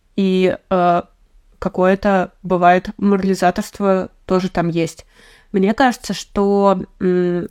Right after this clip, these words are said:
это вообще вопрос больше про, э, формы. Особенность комикса, а, в том, что у тебя довольно мало места,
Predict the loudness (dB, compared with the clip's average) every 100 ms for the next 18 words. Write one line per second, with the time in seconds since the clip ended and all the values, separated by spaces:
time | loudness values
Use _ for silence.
0 | _ -2 0 -4 -4 -4 2 4 4 2
1 | -2 0 0 -2 -2 0 0 -2 -6 -8
2 | -6 -2 0 2 0 -4 _ _ _ _
3 | _ _ _ _ _ _ _ 0 4 4
4 | 2 -2 0 0 2 -2 -4 -10 _ -20
5 | _ _ -20 _ -20 -14 -6 0 0 0
6 | -2 -4 0 2 2 0 -6 -6 _ _
7 | _ _ _ -2 0 -2 -4 -4 0 0
8 | 0 0 0 0 -8 -8 2 2 2 0
9 | 0 2 2 4 4 2 2 2 0 0
10 | -2 -2